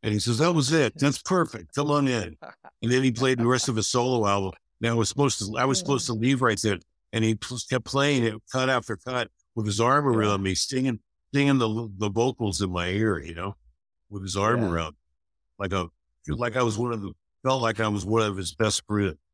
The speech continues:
Speaker 1: you know?
Speaker 2: Uh, that's classic. What a,
Speaker 1: Yeah.
Speaker 2: what a classic moment. So
Speaker 1: Yeah, it was for
Speaker 2: Keith,
Speaker 1: me. I'll never
Speaker 2: Keith
Speaker 1: forget.
Speaker 2: I'm sure. So Keith first opens the door, and then next it's gonna be with the Stones. We, it's gonna happen.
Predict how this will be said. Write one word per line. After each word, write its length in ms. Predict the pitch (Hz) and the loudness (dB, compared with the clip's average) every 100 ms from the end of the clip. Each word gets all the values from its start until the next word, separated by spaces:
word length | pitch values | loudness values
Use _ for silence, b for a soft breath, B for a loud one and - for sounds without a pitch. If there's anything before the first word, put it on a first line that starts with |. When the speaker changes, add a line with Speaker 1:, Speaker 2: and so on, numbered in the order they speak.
| _ _ _ | _ _ _
Speaker 1:
you 100 | 95 | -14
know? 220 | 87 90 - _ _ _ _ _ _ _ _ _ _ _ - | -10 -10 -12 _ _ _ _ _ _ _ _ _ _ _ -8
Speaker 2:
Uh, 300 | 120 113 110 | -6 -4 -6
that's 180 | 113 | -8
classic. 680 | - - 120 113 - 95 - | -10 -6 -6 -6 -8 -12 -12
What 240 | 127 - 233 | -10 -4 0
a, 40 | |
Speaker 1:
Yeah. 180 | 92 73 | 0 0
Speaker 2:
what 160 | 151 160 | -2 -2
a 40 | |
classic 380 | 127 143 143 127 | 0 0 0 -2
moment. 460 | 120 135 131 107 98 | -6 -6 -6 -8 -6
So 320 | - 127 120 | 0 2 2
Speaker 1:
Yeah, 300 | 104 107 92 | 2 2 0
it 80 | 87 | -2
was 320 | 92 113 113 | 0 2 2
for 140 | - 90 | 0 0
Speaker 2:
Keith, 120 | 208 | 2
Speaker 1:
me. 40 | |
I'll 80 | 104 | 4
never 220 | 98 120 | 4 4
Speaker 2:
Keith 80 | - | 2
Speaker 1:
forget. 180 | 98 80 _ _ _ _ _ _ _ _ _ - | -6 -18 _ _ _ _ _ _ _ _ _ -4
Speaker 2:
I'm 200 | 160 165 | 0 0
sure. 360 | 139 269 131 107 | 0 0 0 0
So 160 | 143 | -4
Keith 280 | 123 180 190 | -4 -4 -4
first 380 | - 175 170 - | -2 0 0 2
opens 300 | 160 185 160 | 0 0 -4
the 100 | 160 | -2
door, 380 | 135 143 147 147 | -2 0 0 -2
and 120 | 131 | -4
then 180 | 127 131 | -4 -2
next 260 | 139 139 | -4 -4
it's 160 | 131 - | -10 -10
gonna 160 | 143 123 | -8 -6
be 100 | 123 | -4
with 160 | 120 | -6
the 100 | - | -8
Stones. 520 | - 117 101 87 82 - _ - | -6 -4 -4 -6 -12 -18 _ -2
We, 180 | 151 175 | 0 0
it's 220 | 180 143 - | 0 -2 0
gonna 180 | 175 | 2
happen. 400 | 180 160 - 87 | 4 4 0 -8